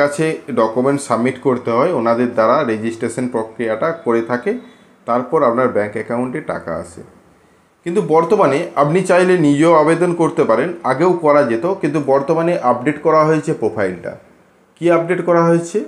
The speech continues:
আগে অঙ্গনওয়াড়ি কর্মী বা এএনএম যারা রয়েছেন তাদের মাধ্যমে করা হতো, কিন্তু বর্তমানে আশা দিদিদেরকে আইডি এবং পাসওয়ার্ড দেওয়া হয়েছে, তাদের মাধ্যমে করা যাচ্ছে। তাছাড়া আপনি নিজে নিজেই অফিসিয়াল ওয়েবসাইট থেকে আবেদন করতে পারবেন। আজকে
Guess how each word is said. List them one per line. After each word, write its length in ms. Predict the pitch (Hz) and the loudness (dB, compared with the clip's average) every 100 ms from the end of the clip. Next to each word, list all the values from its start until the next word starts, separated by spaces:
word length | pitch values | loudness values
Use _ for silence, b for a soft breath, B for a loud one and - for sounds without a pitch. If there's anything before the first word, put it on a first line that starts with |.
| - - 123 | -8 -4 -2
আগে 160 | 131 143 127 | 2 4 2
অঙ্গনওয়াড়ি 520 | 131 143 151 156 151 143 | 2 2 4 4 2 0
কর্মী 240 | 147 156 170 | 0 0 2
বা 80 | 160 120 120 | 2 4 4
এএনএম 300 | 131 143 143 123 | 2 2 0 2
যারা 160 | 123 123 | 4 4
রয়েছেন 380 | 117 135 131 170 139 | 4 2 0 -2 0
তাদের 240 | 117 127 127 | 0 0 0
মাধ্যমে 300 | 123 127 123 | -2 -2 -2
করা 240 | 117 113 123 | 2 2 2
হতো, 160 | 127 180 170 | 0 -4 -6
কিন্তু 180 | 127 117 110 | -4 -2 0
বর্তমানে 420 | 117 147 135 131 - 110 | 0 0 0 -2 -2 -2
আশা 180 | - 151 131 | 0 -2 0
দিদিদেরকে 480 | 127 117 127 123 202 117 | -2 0 -2 -2 -2 0
আইডি 220 | 110 117 143 | 0 2 0
এবং 100 | 131 143 | 0 -2
পাসওয়ার্ড 380 | 101 104 127 113 90 | -4 -2 0 0 2
দেওয়া 160 | 107 123 | 2 4
হয়েছে, 260 | 135 131 202 - b b b - | 2 0 -4 -4 b b b -4
তাদের 240 | 123 151 139 | -2 0 0
মাধ্যমে 300 | 107 107 170 175 | -2 -4 -6 -2
করা 160 | 110 98 | 0 0
যাচ্ছে। 300 | 90 - - - _ b b b | -2 -6 -18 -20 _ b b b
তাছাড়া 320 | 139 175 180 147 | -2 2 4 4
আপনি 180 | 139 160 151 | 2 0 0
নিজে 200 | 131 139 | 0 2
নিজেই 380 | 165 170 113 117 - - - - | 2 2 0 -2 -6 -14 -12 -4
অফিসিয়াল 440 | 120 143 170 151 | -2 0 2 2
ওয়েবসাইট 420 | 135 135 - 147 143 | 4 2 2 0 0
থেকে 140 | 151 143 101 | -2 0 0
আবেদন 260 | 95 107 98 | 0 -2 -4
করতে 220 | 95 90 90 | -10 -8 -8
পারবেন। 260 | 82 92 92 - b b b | -6 -8 -10 -12 b b b
আজকে 280 | 120 139 190 | -2 0 0